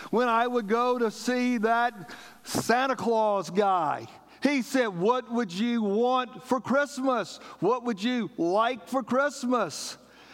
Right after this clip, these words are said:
And then after Christmas, there came the next question. What was the question? "What did you get for Christmas?" Boy, we're in the season for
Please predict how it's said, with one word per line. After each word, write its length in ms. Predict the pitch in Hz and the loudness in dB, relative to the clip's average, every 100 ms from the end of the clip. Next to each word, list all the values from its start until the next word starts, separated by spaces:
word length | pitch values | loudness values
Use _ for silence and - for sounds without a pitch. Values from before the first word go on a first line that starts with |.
| - - | -6 -2
And 160 | 240 | 0
then 400 | 247 285 277 220 - 226 - | 2 2 0 -4 -6 -18 -2
after 580 | 214 262 320 - - 269 | 2 4 2 -2 -2 -2
Christmas, 800 | 208 240 233 - 202 202 170 - | 0 0 0 -2 -2 -2 -4 -8
there 240 | 185 254 | 0 0
came 300 | 214 277 285 | 2 -2 0
the 100 | 269 | -2
next 320 | 277 302 262 | 2 0 0
question. 600 | - 269 254 - 240 160 120 - - - | -2 0 0 0 -2 -2 -10 -20 -20 -2
What 200 | 160 247 | 0 0
was 160 | 269 | -2
the 100 | 247 | -2
question? 840 | 262 285 302 302 - 277 220 147 117 - - - - _ - | 0 2 2 0 0 0 0 -4 -8 -14 -20 -20 -20 _ -2
"What 440 | 160 277 320 302 | 2 4 2 0
did 320 | 285 330 269 | 0 0 0
you 540 | 269 339 339 330 320 214 - - - | -2 0 0 0 0 -2 -10 -18 -4
get 580 | 302 339 349 302 - 220 | 2 2 2 -2 -8 -16
for 200 | - 247 | -2 -2
Christmas?" 640 | - 240 233 208 202 208 | 0 0 0 -2 -2 -2
Boy, 220 | 214 302 247 | 2 -2 0
we're 260 | 311 370 | 0 0
in 80 | 339 | 2
the 160 | 254 247 | 0 -2
season 1120 | - - 339 381 339 233 262 262 247 226 196 - - - | -6 -2 2 2 2 2 0 0 0 0 -2 -6 -18 -18
for 540 | - 240 226 214 196 | -2 2 2 2 0